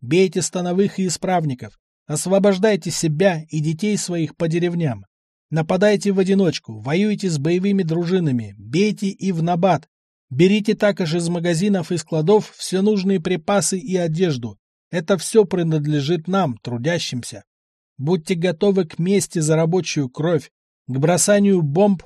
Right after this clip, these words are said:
в наших угнетателей, к массовому террору против фабрикантов, директоров,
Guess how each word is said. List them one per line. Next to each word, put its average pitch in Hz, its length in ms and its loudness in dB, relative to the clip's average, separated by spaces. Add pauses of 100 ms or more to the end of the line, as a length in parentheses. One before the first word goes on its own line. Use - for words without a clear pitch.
в 131 140 -8
наших 175 380 -4
угнетателей, 160 800 -4 (300)
к 147 100 -4
массовому 151 680 0
террору 165 500 2
против 156 380 -4
фабрикантов, 147 720 -2
директоров, 156 640 -2